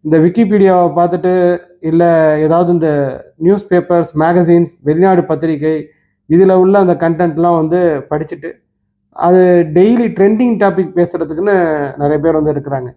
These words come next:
இப்ப டெய்லி பார்த்து, டெய்லி பார்த்தீங்கன்னா எந்த டாபிக் ட்ரெண்டிங்ல இருக்கோ அதை எடுத்து பேசுவாங்க. அவங்களுக்குன்னு பார்த்தீங்கன்னாக்கா ஒரு தனியான ஃபீல்டுலாம் கிடையாது.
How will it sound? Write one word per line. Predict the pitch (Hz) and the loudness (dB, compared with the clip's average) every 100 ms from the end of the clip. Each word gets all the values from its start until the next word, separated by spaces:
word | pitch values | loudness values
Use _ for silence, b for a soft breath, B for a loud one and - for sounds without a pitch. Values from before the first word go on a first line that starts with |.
| _ | _
இப்ப | - | -6
டெய்லி | 147 160 185 214 | 0 2 2 2
பார்த்து, | 190 170 165 | 0 -2 -4
டெய்லி | 156 156 170 190 175 | -4 0 0 0 -2
பார்த்தீங்கன்னா | 175 170 180 214 | -2 -2 -2 0
எந்த | 180 196 | 0 -2
டாபிக் | 180 175 170 156 | -2 -2 -4 -8
ட்ரெண்டிங்ல | 160 165 170 156 | -6 -2 -2 -2
இருக்கோ | 143 190 | -4 -2
அதை | 170 | -2
எடுத்து | 156 147 143 | -4 -6 -8
பேசுவாங்க. | 143 147 127 - _ _ _ _ | -6 -8 -8 -14 _ _ _ _
அவங்களுக்குன்னு | 151 233 240 220 233 | 0 2 2 2 0
பார்த்தீங்கன்னாக்கா | 208 196 185 170 170 214 | 0 0 0 0 -2 -2
ஒரு | 180 165 143 139 - - | 0 -2 -6 -10 -14 -2
தனியான | 175 196 208 | 2 2 2
ஃபீல்டுலாம் | 185 180 170 165 170 | -2 -2 0 -2 -2
கிடையாது. | 156 147 143 127 | -4 -4 -6 -8